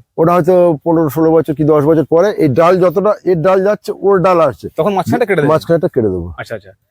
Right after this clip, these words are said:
Speaker 2: এবার আসি, আহ, এই গাছে
Speaker 1: হুম।
Speaker 2: আপনি ফল ধরাচ্ছেন চার বছরে।
Speaker 1: হ্যাঁ।
Speaker 2: এর জন্য
Speaker 1: তিনবার
Speaker 2: কি
Speaker 1: চারবার,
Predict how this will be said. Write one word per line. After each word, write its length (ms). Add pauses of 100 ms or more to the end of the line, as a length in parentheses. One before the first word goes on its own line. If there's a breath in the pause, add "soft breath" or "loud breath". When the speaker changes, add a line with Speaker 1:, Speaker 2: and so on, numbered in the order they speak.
(320)
Speaker 2:
এবার 240
আসি, 280 (640)
আহ, 440 (400)
এই 220
গাছে 360 (200)
Speaker 1:
হুম। 200 (140)
Speaker 2:
আপনি 340 (100)
ফল 220
ধরাচ্ছেন 320
চার 220
বছরে। 360
Speaker 1:
হ্যাঁ। 180
Speaker 2:
এর 480
জন্য 100
Speaker 1:
তিনবার 160
Speaker 2:
কি 80
Speaker 1:
চারবার, 300